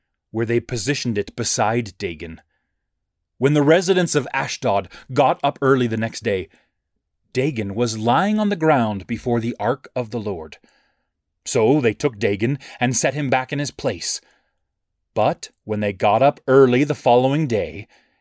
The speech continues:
Dagon was again lying on the ground before the ark of the Lord.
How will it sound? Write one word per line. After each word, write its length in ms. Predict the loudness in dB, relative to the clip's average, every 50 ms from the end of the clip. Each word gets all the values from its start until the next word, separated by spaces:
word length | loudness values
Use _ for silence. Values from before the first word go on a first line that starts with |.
| _ -12 -4
Dagon 440 | -2 0 0 0 0 0 0 0
was 180 | 2 0 2 0
again 460 | 0 0 0 0 2 2 0 -2 -6 -12
lying 440 | -6 -2 0 2 2 2 0 0 -2
on 80 | -2
the 80 | -4 -4
ground 520 | -2 -2 0 0 0 -2 -4 -6 -10 -12
before 460 | -12 -14 -12 -10 -6 -4 -2 -2 -2 -4
the 160 | -6 -6 -6
ark 280 | -4 -4 -4 -6 -8 -10 -12
of 120 | -10 -8
the 100 | -8 -8
Lord. 380 | -8 -8 -10 -10 -12 -16 -18